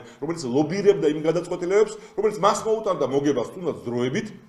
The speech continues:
და ამავე დროს შეუმსუბუქებდა პუტინის რეჟიმს ამ მდგომარეობას.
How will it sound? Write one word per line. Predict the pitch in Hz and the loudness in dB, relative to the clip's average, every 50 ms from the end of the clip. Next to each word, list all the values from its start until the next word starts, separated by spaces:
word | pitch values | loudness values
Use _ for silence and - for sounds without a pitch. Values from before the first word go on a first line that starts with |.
| - _ _ _ _ _ _ _ _ | -20 _ _ _ _ _ _ _ _
და | 156 190 165 | 4 4 4
ამავე | 165 175 185 190 185 190 170 | 4 6 6 6 6 6 4
დროს | 170 190 214 208 - | 6 6 6 4 4
შეუმსუბუქებდა | - 175 165 165 160 - 180 156 - - 175 160 190 | 0 0 -2 -2 -2 -4 -6 -6 -4 -4 -2 -2 -2
პუტინის | - 156 165 160 156 160 - 135 | -4 -4 -8 -8 -6 -8 -6 -4
რეჟიმს | 131 127 127 143 175 180 - - - - - - - | -4 -4 -2 -2 -4 -6 -6 -10 -14 -16 -18 -20 -12
ამ | - 143 156 160 143 | -4 -2 -2 -2 0
მდგომარეობას. | 127 143 135 131 117 110 101 92 82 82 82 - | 0 0 2 2 0 0 -2 -2 -6 -10 -12 -14